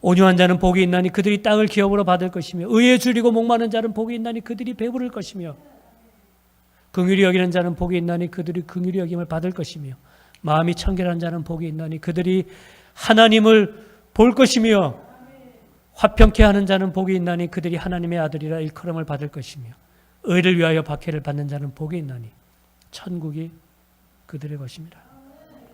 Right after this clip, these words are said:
하나님께서 하나님이 원하시는 삶을 우리가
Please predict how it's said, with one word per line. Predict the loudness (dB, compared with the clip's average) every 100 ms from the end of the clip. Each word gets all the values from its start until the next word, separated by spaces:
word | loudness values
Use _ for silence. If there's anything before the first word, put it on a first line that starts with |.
| _ _ _ _ _ _ _ _ _ _
하나님께서 | -12 -8 -6 -6 -6 -6 -6 -8 -14 _ _ _ _
하나님이 | -14 -8 -4 -2 -2
원하시는 | -2 -4 -4 -8 -10
삶을 | -8 -8 -8 -8
우리가 | -8 -8 -8 -10